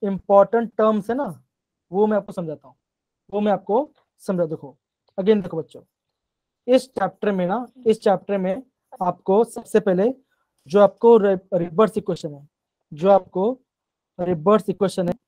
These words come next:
वो आपको अच्छे से पता होना चाहिए। किसके लिए? हाइड्रोजन के लिए पता होना चाहिए और आपका hydrogen like species के लिए पता होना चाहिए। मतलब देखो, हमेशा ध्यान रखना,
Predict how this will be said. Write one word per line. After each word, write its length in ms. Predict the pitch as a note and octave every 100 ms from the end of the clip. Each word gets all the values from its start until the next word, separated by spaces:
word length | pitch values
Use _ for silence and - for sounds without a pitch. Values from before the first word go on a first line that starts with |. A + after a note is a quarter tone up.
| _ _ _ D#3+
वो 160 | F#3+
आपको 420 | G#3+ F#3+ F#3+ G#3
अच्छे 260 | A3 G3+ F#3
से 120 | G#3+
पता 260 | - F3 F3
होना 140 | D#3+
चाहिए। 260 | D3+ C#3+ C3+ _ _ -
किसके 240 | F3+ G#3
लिए? 280 | G#3 C#4+ - _ _ _ _
हाइड्रोजन 580 | - - F#3 F#3 F#3+ G#3
के 60 |
लिए 80 | G#3+
पता 200 | A3 G#3+
होना 120 | A3
चाहिए 220 | G3+ A3+ C4
और 200 | A3 G3
आपका 420 | F#3+ - A#3+ D4 _ _ _ _ _
hydrogen 880 | _ - F#3 F#3+ E3 F#3 G3+ G3 G#3+
like 280 | F#3+ F#3 A#3+ C4 _ _ _
species 520 | _ _ G#3+ F3 -
के 80 | F3+
लिए 80 | G3+
पता 220 | G3+ F#3
होना 120 | E3
चाहिए। 220 | - D3+
मतलब 160 | F#3 F#3
देखो, 280 | F3+ C#3 - _ _ _ _ _ -
हमेशा 280 | G3 G3
ध्यान 140 | G#3 G#3
रखना, 320 | D#3+ G3+